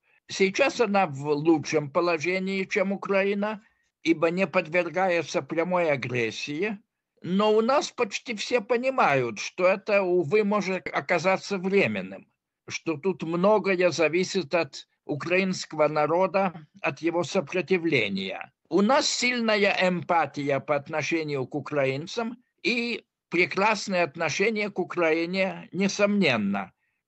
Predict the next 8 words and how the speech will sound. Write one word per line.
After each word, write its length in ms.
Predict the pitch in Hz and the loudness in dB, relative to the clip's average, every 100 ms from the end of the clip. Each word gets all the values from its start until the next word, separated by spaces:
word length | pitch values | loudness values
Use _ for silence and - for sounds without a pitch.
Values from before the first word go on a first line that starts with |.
| _ | _
уже 360 | 139 147 180 180 | -8 -2 2 2
с, 320 | - - - | 0 -8 -2
э, 280 | 160 151 127 | 0 0 -2
февраля, 800 | 127 180 156 170 185 165 104 104 - _ _ _ _ | -4 0 2 2 2 2 2 -2 -10 _ _ _ _
с 120 | - | -10
момента 580 | 143 151 160 160 151 156 | -4 -2 0 -2 -2 -2
начала 520 | 147 151 - 156 156 | 0 -2 2 2 2
войны. 600 | 143 160 156 131 104 95 | 2 2 0 -2 -4 -8